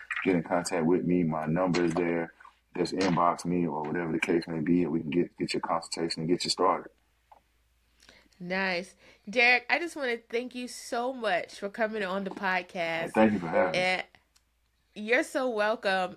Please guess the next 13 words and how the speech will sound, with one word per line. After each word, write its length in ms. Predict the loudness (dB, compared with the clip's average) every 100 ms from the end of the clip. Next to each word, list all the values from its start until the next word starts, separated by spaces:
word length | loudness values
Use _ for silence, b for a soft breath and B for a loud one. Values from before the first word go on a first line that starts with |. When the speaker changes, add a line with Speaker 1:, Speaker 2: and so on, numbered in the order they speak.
| -6
Speaker 2:
And, 320 | -2 0 -2
um, 480 | -2 -2 -2 -4 -8 b b b b 6
I 120 | 6
can't 380 | 6 0 0 -2
wait 420 | -2 -2 -2 -4 -16 _ _ _ _
until 480 | -8 -8 -6 -4 -2
you 220 | -4 -6
have 360 | -4 0 0 2
that 200 | 0 0
center, 560 | -4 -6 -4 -4 -4 -8 -8
Speaker 1:
Oh, 140 | 2 4
yeah. 180 | 4 2 -14 -4
Speaker 2:
uh, 500 | 0 2 2 0